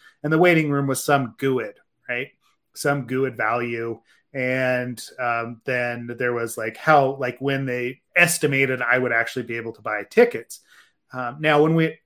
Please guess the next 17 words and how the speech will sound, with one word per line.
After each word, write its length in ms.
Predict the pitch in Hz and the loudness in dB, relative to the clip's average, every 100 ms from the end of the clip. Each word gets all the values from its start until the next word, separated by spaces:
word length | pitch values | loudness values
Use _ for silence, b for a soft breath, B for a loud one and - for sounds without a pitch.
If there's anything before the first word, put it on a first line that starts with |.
| _ | _
the 220 | 143 135 | -4 4
estimation 760 | 185 190 151 156 226 - 139 127 | 4 4 0 4 2 2 0 0
was, 240 | 127 120 - | -4 -6 -8
it 60 | 135 | -6
was 180 | 123 120 | -6 0
giving 340 | 175 175 139 | 2 2 0
me 180 | 127 120 | -4 -4
was, 440 | 117 117 113 - _ | -4 -6 -8 -14 _
like, 280 | 127 101 - _ _ - | -12 -12 -14 _ _ -4
eight, 360 | 147 151 - - | -2 -2 -8 -20
ten 240 | - 143 139 | -6 -2 0
hours 460 | 120 131 127 120 | 2 2 0 -4
in 100 | 120 | -6
the 80 | 110 | -10
future, 500 | 110 117 113 - - _ _ | -10 -10 -10 -12 -20 _ _
right? 200 | 123 113 _ _ _ _ _ _ _ _ | -20 -20 _ _ _ _ _ _ _ _
Um, 360 | 135 123 120 | -10 -6 -6